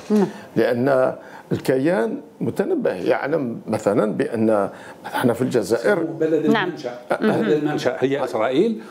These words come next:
Speaker 3: والتسويق عبر
Speaker 2: آه.
Speaker 3: طرف ثالث.
Speaker 2: احنا
Speaker 1: نعم.
Speaker 2: مثلًا كجزائريين أي، أي جهاز م-، م-، مصنع، أي مؤسسة لما نعرفوا بلي الأصل تاعها إسرائيلي ما يدخلش
Speaker 1: نعم،
Speaker 2: للجزائر.
Speaker 1: لا تدخل ال-
Speaker 2: ولكن هم خبثاء في هذا
Speaker 1: مهم.
Speaker 2: الأمر.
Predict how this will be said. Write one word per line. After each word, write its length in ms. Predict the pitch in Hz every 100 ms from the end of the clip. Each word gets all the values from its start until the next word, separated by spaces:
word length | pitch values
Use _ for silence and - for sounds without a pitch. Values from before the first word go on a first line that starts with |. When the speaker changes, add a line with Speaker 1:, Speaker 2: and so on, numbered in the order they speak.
| -
Speaker 3:
والتسويق 560 | 160 - - 214 -
عبر 260 | 139 151 175
Speaker 2:
آه. 220 | - -
Speaker 3:
طرف 160 | 165 -
ثالث. 260 | 131 107 -
Speaker 2:
احنا 240 | 214 -
Speaker 1:
نعم. 160 | 151 165
Speaker 2:
مثلًا 420 | 160 156 147 135 -
كجزائريين 1000 | - 117 113 104 104 85 107 202 262 - - - - -
أي، 180 | - - 415 440
أي 220 | 339 180
جهاز 540 | 143 143 127 127 101 113
م-، 40 |
م-، 640 | 139 156 143 131 123 131 123
مصنع، 500 | - 131 107 92 -
أي 180 | 175 175
مؤسسة 480 | 160 139 139 117
لما 240 | 113 131 139
نعرفوا 400 | 123 139 - 127
بلي 180 | - 139
الأصل 360 | - - 147
تاعها 260 | 131 - -
إسرائيلي 420 | - - - -
ما 100 | 269
يدخلش 280 | - - 220
Speaker 1:
نعم، 180 | 226 110
Speaker 2:
للجزائر. 200 | 202 214
Speaker 1:
لا 60 |
تدخل 380 | 214 214 233 208
ال- 180 | 180 170
Speaker 2:
ولكن 360 | 143 175 254
هم 200 | 220 240
خبثاء 500 | 220 240 240 240 240
في 120 | - 202
هذا 120 | -
Speaker 1:
مهم. 160 | 208
Speaker 2:
الأمر. 180 | 180 160